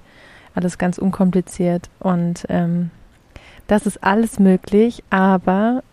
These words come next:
ich habe es, wie gesagt, nicht erzwungen und übers Knie gebrochen, mir das hier wahrzumachen, sondern ich habe so viel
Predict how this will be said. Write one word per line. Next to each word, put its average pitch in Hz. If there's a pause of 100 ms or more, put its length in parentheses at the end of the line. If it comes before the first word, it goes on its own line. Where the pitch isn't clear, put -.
ich -
habe 190
es, 180
wie 190
gesagt, 196
nicht 202
erzwungen 202
und 190
übers 185
Knie 214
gebrochen, 190 (580)
mir 202
das 190
hier 185
wahrzumachen, 185
sondern 185
ich -
habe - (160)
so 196
viel 185